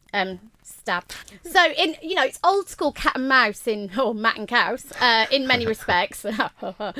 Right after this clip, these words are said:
Speaker 1: Um, God, I look so smug then. But, um, it's not actually the moment when he's chasing her. It's, like, one shot, and this is also in line for my shot of the year, which is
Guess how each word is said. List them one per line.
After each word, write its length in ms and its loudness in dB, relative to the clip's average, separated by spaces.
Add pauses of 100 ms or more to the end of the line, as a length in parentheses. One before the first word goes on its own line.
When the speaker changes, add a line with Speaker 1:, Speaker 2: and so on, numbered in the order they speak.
(180)
Speaker 1:
Um, 260 -2
God, 160 -10
I 40 -8
look 180 -6
so 160 -6
smug 260 -12
then. 120 -10 (420)
But, 220 4 (100)
um, 280 2 (100)
it's 240 -4
not 180 6
actually 280 -2
the 60 2
moment 260 4
when 160 0
he's 180 -10
chasing 380 -2
her. 100 -2
It's, 160 -6
like, 140 0
one 340 2
shot, 400 -2
and 80 -6
this 180 0
is 120 -6
also 340 2
in 200 2
line 220 0
for 140 -14
my 140 -2
shot 320 -6
of 120 -14
the 100 -6
year, 340 -2 (340)
which 260 2
is 240 2